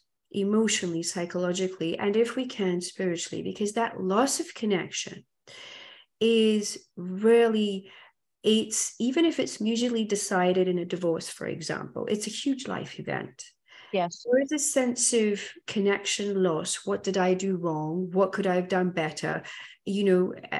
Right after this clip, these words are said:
Speaker 1: uh, you know, and especially if it's, if it's rooted in infidelity, for example, that becomes more complex in terms
Speaker 2: Yes.
Speaker 1: of the experience.
Speaker 2: Yeah.
Speaker 1: But what happens is there is almost a disintegration of the narrative and belief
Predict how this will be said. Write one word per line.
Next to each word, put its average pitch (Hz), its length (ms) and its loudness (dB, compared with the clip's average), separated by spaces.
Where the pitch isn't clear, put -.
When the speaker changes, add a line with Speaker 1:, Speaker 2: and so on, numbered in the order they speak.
Speaker 1:
uh, 196 140 -4
you 214 140 2
know, 185 160 6
and 220 120 0
especially 262 600 0
if 226 120 0
it's, 208 400 -4
if 196 140 -2
it's 202 220 -2
rooted 208 260 -2
in 185 220 4
infidelity, 175 760 0
for 180 220 -4
example, 180 560 0
that 185 180 -2
becomes 190 460 -2
more 180 140 0
complex - 920 -8
in 180 80 -10
terms 180 380 0
Speaker 2:
Yes. 170 80 -4
Speaker 1:
of 175 120 -16
the 180 140 -4
experience. - 680 -2
Speaker 2:
Yeah. 208 80 -6
Speaker 1:
But 214 120 -4
what 240 120 0
happens 202 440 -2
is 180 280 0
there 240 160 10
is 247 140 6
almost 285 400 4
a 247 80 0
disintegration 220 920 0
of 196 100 -2
the 190 80 0
narrative 190 560 0
and 180 160 0
belief 175 600 -4